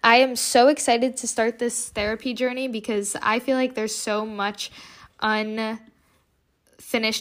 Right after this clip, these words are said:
business in my head, if that makes sense. Like, I'm the type of person, when something bad happens, I, like, stick it to the back of my brain and I'm like, "Okay, I'm, can't deal with this right now. Like, I have too much going on.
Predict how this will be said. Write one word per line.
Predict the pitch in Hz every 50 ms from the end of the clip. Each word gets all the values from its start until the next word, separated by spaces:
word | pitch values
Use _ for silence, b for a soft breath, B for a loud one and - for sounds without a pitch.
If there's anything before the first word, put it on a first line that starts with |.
| - 202
business | - 196 190 202 - 294 339 381 370 -
in | 392 349
my | 339 339
head, | 349 349 349 330 349 370
if | 349 -
that | - 320 311
makes | 294 311 302 -
sense. | - 320 311 320 339 320 -
Like, | - 220 - - - - - -
I'm | - 240 233 240 240 254
the | 285 302
type | - 302 277 277
of | 285 269 277 -
person, | - 220 220 220 - 240 226
when | 220 214 214
something | - 214 208 202 214 214 202
bad | - 196 196 190
happens, | 202 196 202 202 233 233 233 226 208
I, | 208 190
like, | 190 - -
stick | - - - 208 208
it | 220 208
to | - 196
the | 196
back | - - 196 190
of | -
my | 208 202
brain | 190 196 196 196 196
and | 202 196 190
I'm | 185 190
like, | 190 185 185 185 -
"Okay, | 196 196 202 - 202 - - 208 -
I'm, | 202 208 196 202 202 208 220 _ _ _ - -
can't | - 226 - -
deal | - 98 92
with | - -
this | 139 139 -
right | 180 175
now. | 185 170
Like, | - - -
I | 208
have | 208 202 202
too | - - 220
much | 202 202 202 -
going | - 208 202 185 185
on. | 180 185 196 214